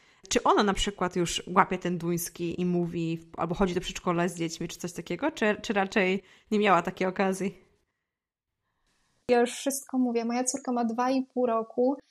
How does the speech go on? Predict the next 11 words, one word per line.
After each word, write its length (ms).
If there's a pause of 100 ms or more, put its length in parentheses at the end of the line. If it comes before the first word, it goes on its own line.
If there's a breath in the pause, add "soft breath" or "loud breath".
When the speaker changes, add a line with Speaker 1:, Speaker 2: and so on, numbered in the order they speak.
(100)
Speaker 2:
Też 320
pierwsze 320
dziecko, 480
to 80
my 60
na 100
nią 140
tak 200
chuchamy 560
i 120
dmuchamy. 540